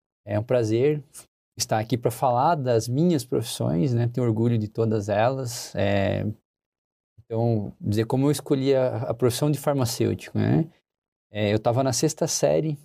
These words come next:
lembro como se fosse hoje, assim, sexta série, me marcou muito isso, porque foi a minha primeira aula que eu tive ao microscópio. E eu lembro que aqui, eu achei aquilo tão sensacional, assim, tão fantástico, eu falei assim, é isso que eu quero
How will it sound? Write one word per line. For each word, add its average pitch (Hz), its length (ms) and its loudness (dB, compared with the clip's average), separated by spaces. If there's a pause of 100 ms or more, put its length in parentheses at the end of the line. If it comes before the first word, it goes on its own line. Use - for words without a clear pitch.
(480)
lembro 117 340 2
como 123 200 0
se 120 100 -6
fosse 143 340 0
hoje, 143 220 2
assim, 127 560 -2
sexta - 420 4
série, 117 340 2
me 107 140 0
marcou 117 340 0
muito 131 360 -2
isso, 135 240 -2
porque 131 260 0
foi 135 140 2
a 127 40 4
minha 131 80 -2
primeira 151 320 -2
aula 156 300 2
que - 60 -8
eu 147 60 -2
tive 135 180 0
ao 135 60 2
microscópio. 131 680 0 (1300)
E 107 240 0
eu 113 140 0
lembro 135 280 2
que 143 120 -2
aqui, 131 180 -2
eu 131 40 4
achei 123 200 0
aquilo 151 220 0
tão 190 420 0
sensacional, 147 800 -2
assim, 127 180 -2
tão 156 200 4
fantástico, 151 640 0
eu 147 60 0
falei 139 200 0
assim, - 220 -4
é 156 100 0
isso 139 280 -2
que - 80 2
eu 143 60 4
quero 131 300 0